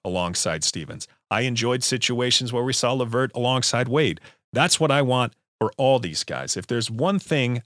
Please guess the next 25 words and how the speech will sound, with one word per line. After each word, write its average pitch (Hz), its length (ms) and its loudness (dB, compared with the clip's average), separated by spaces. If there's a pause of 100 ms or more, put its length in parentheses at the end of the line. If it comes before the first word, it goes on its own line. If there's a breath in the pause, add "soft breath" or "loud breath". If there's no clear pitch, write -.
(100)
I 120 100 0
think 117 240 -2
is 107 140 0
important 101 580 -2 (240)
to - 60 -8
be 120 100 2
able 120 140 2
to 113 80 2
make 120 200 0
an 107 80 -2
informed 139 500 2
decision 113 580 2 (260 soft breath)
for 110 80 2
the 104 100 2
rotation, 104 680 0 (260)
is - 160 -2
to 95 80 -6
take - 420 -4
each 165 400 -2 (220)
one 131 260 2
of 101 140 -2
these 95 200 0
backup 110 540 -2
wings, 80 500 -8 (840)
Wade, 95 380 -8